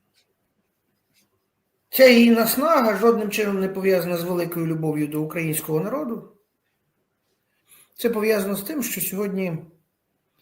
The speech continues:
найбільшою емоцією, яку відчувають європейські політики, це емо-, емоція страху. Ну, правильно, якщо Україна ляже раптом, то, е, країни Балтії, Польща, потім і Центральна Європа —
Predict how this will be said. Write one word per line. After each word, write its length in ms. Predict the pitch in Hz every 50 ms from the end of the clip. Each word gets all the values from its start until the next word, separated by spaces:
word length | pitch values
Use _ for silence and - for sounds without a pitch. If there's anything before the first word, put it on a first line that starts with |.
| _ _ _ _ _ _ _ -
найбільшою 460 | 170 180 175 202 196 - - 196 190
емоцією, 400 | 190 180 170 160 - - 165 160
яку 120 | 156 175 170
відчувають 440 | 170 165 170 180 175 165 160 160 165
європейські 500 | 160 165 160 - 170 160 156 - 180 165
політики, 420 | 180 240 311 311 311 - - 165
це 200 | 160 - 175 170
емо-, 280 | 170 175 185 175 - - - - 190
емоція 360 | 175 185 185 170 - 170 151
страху. 460 | - - - 107 92 - - - - - _ _ _ _ _ _ _ _ _ _ _ _ _ _ _ _ _ _ _ _ _ _ _ _ _ _ _ _ _ _ - 330
Ну, 180 | 311 247 -
правильно, 360 | - 196 151 139 135 131 131
якщо 300 | 135 131 127 - - 214
Україна 380 | 196 - 202 196 196 185 180 185
ляже 360 | 214 254 285 262 202 175 175
раптом, 460 | 165 160 156 156 - - 151 147 139
то, 1040 | 131 - 156 156 156 147 143 139 135 127 127 127 123 120 117 113 110 110 104 101 101 - _ _ _ _ _ _ _ _ _ _ _ _ - 165
е, 380 | 156 143 135 131 127 123 120 117 - - - - _ _ _ _ _ _ _ _
країни 360 | - - 196 202 214 208 196 180
Балтії, 920 | 160 208 247 240 202 165 - - 165 156 143 139 135 127 127 127 127 127
Польща, 920 | 123 123 - 170 190 202 196 - - - - - 143 135 131 123 117 117 113 - - _ -
потім 300 | 175 170 170 170 151 147
і 40 | 147
Центральна 480 | - 151 139 135 170 190 190 180 170
Європа — 640 | 156 147 139 143 139 139 135 - - 131 127 127